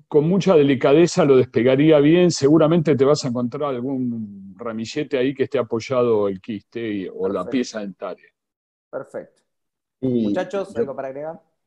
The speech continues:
Speaker 3: yo le ofrecería lo mismo que ustedes, o sea, un planteo quirúrgico con la posibilidad de,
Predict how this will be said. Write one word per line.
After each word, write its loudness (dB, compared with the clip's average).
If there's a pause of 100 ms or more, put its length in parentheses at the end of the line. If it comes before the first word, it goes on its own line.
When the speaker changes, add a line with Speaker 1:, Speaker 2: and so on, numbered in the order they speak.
(320)
Speaker 3:
yo 0
le 2
ofrecería 0
lo 0
mismo -2
que -10
ustedes, -6
o -18
sea, -2
un -10
planteo -6
quirúrgico -4 (240)
con -4
la -4
posibilidad -4
de, -6